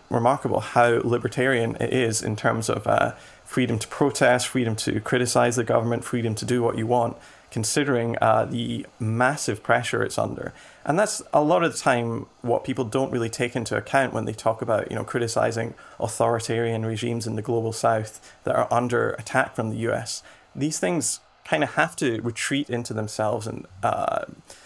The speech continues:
and kind of, like, pull back on certain liberties just because, you know, there is a government trying to overthrow you. And yeah, but ultimately, I think people talking about human rights in Cuba,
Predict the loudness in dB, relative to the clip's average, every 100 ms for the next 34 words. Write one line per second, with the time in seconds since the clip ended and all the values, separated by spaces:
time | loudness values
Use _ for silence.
0 | _ -6 -2 2 2 0 0 -2 -2 -2
1 | 2 2 2 -2 -4 0 0 0 -2 -2
2 | -4 -6 -6 -8 -10 -14 -20 -8 -6 -4
3 | -4 2 2 0 -4 -2 0 -2 0 0
4 | 0 0 0 0 -2 -4 -4 -2 -2 -2
5 | -2 0 -2 -2 -2 -2 -2 -6 -10 -20
6 | -20 _ 2 2 2 -2 -6 _ _ -4
7 | 0 2 2 2 0 -4 -2 -2 -2 -6
8 | -4 -6 -6 -14 _ _ _ _ -20 _
9 | -8 -4 0 -2 0 0 0 -2 0 2
10 | 2 0 -4 0 0 -2 -6 -6 -4 -2
11 | -2